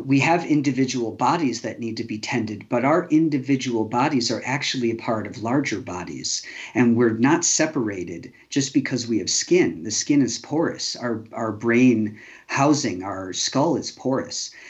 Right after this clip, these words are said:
It's, there's something called the biofield, which connects all of us. All living beings are connected through electromagnetic waves, through energy distribution between all beings.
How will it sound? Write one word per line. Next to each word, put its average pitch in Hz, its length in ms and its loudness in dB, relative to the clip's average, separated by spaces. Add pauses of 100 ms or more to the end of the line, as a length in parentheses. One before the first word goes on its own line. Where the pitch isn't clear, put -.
(120)
It's, 120 280 -2
there's 120 320 -2
something 135 300 2
called 127 240 -2
the 117 40 -2
biofield, 120 840 -2
which 117 240 -4
connects 117 440 -4
all 139 380 2
of 107 140 -4
us. - 300 -12
All 139 260 2
living 127 340 2
beings 113 400 0
are 104 80 -6
connected 113 800 -2
through 110 180 -2
electromagnetic 101 880 -6
waves, 135 640 4 (300)
through 113 180 -4
energy 120 500 4
distribution 117 800 -2
between 113 420 2
all 110 160 2
beings. 117 540 2